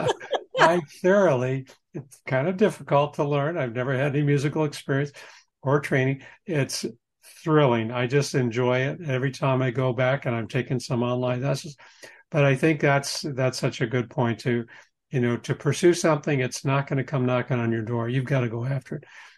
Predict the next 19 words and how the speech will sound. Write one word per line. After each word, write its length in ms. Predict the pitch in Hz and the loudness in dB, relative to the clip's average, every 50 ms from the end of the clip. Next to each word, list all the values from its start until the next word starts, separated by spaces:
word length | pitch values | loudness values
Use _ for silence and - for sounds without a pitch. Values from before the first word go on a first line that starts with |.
| _ _ _ _ - | _ _ _ _ 0
But 180 | 170 160 156 196 | 2 2 2 2
I 120 | 170 170 | 2 2
especially 540 | 165 - - - 240 254 247 - - 214 180 | 2 2 4 4 4 4 4 4 2 2 4
like 300 | 160 156 151 147 147 - | 6 6 6 4 4 2
the, 280 | - 143 135 131 139 147 135 | 0 2 2 2 -2 -4 0
the 140 | 139 151 | 0 0
tip 300 | 143 - - 185 170 175 | 0 2 2 2 4 4
about 400 | 160 127 117 139 135 135 143 - | 2 0 2 2 2 2 0 0
observing 580 | 202 160 127 110 117 139 147 147 147 156 147 139 | 0 0 0 0 4 6 6 8 8 8 6 8
it 160 | 139 139 131 | 6 4 2
in 120 | 139 135 131 | 0 0 2
others. 400 | 135 131 113 113 120 - - 151 | 0 0 -2 -4 -4 -6 -4 -2
And 100 | 135 135 | -2 0
I, 160 | 139 135 - - - - - _ _ _ _ _ | 0 -2 -4 -8 -18 -20 -20 _ _ _ _ _
I 100 | - 143 | -4 -2
can 140 | - 147 139 | 0 2 0
see 240 | - - - 190 175 | 0 2 4 4 4
where 260 | 151 131 139 139 139 | 6 6 4 4 4
your 440 | 131 127 127 127 127 127 123 117 - | 4 4 4 4 4 2 0 -2 -6